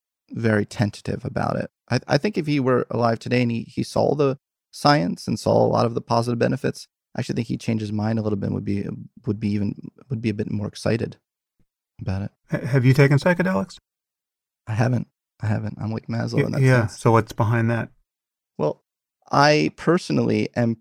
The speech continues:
Speaker 1: have always been prone biologically, dispositionally to, to hypomania, which is not the same as manic, you know, and, and sort of bipolar. There,
Speaker 2: Mm.
Speaker 1: actually, hypomania is a personality trait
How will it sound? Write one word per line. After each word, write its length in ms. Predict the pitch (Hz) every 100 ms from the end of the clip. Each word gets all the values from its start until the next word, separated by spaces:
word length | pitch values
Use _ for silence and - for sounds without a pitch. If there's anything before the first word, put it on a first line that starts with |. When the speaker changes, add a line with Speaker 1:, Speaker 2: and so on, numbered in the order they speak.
| -
Speaker 1:
have 280 | 123 127 113
always 360 | 127 123 117
been 180 | 120 110
prone 580 | - - 117 117 113 107 _ _
biologically, 920 | - 110 104 110 131 127 - 113 104
dispositionally 840 | 107 107 - 117 120 127 120 107 110
to, 380 | - 117 107 104 _ _ _ _
to 180 | - 110
hypomania, 880 | 104 117 107 113 107 110 120 139 165 _ _ _ -
which 200 | 123 -
is 240 | 113 104 - -
not 480 | 117 117 131 123 -
the 100 | 117
same 340 | - 113 104 -
as 380 | 104 98 101 - _ _
manic, 540 | - 107 101 98 - -
you 100 | 101
know, 160 | 107 98
and, 180 | 95 -
and 200 | 95 98
sort 160 | 104
of 60 | 95
bipolar. 580 | 95 98 113 110 110 -
There, 320 | - 117 127 120
Speaker 2:
Mm. 80 |
Speaker 1:
actually, 240 | 110 120 123
hypomania 420 | 123 117 113 110
is 80 | 104
a 40 |
personality 680 | - - - 107 98 117 127
trait 300 | - 147 -